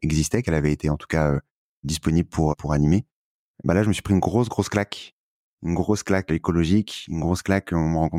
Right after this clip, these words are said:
compte que, euh, mon impact au quotidien avait un impact sur la planète, que mon impact, et que je pouvais concrètement aussi, surtout, euh, avoir un impact positif,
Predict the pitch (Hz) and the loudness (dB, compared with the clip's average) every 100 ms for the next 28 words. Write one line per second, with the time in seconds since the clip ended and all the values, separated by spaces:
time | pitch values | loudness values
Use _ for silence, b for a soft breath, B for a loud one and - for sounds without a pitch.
0 | 80 95 95 - 80 76 69 _ _ _ | -4 -4 -6 0 2 2 -2 _ _ _
1 | _ - 95 104 101 - 107 - 87 92 | _ -2 2 4 2 0 -2 0 0 0
2 | - 87 98 95 92 _ 95 98 95 98 | -2 0 2 2 -2 _ -2 0 2 2
3 | 98 _ _ _ - 95 92 90 90 - | 0 _ _ _ -4 0 2 0 -4 0
4 | 85 82 87 101 113 - 85 95 101 92 | 0 2 2 2 0 -2 -2 2 2 2
5 | 101 101 - - 78 85 - 101 104 92 | -2 -4 -8 -8 -4 -2 2 0 2 0
6 | - 87 98 82 - 107 92 - 120 b | 0 0 2 0 -2 -4 -4 -2 -2 b
7 | b _ _ _ 82 82 87 104 95 87 | b _ _ _ -2 0 2 0 0 0
8 | 87 82 - 92 85 117 120 - | -2 -6 -2 0 2 0 -2 -10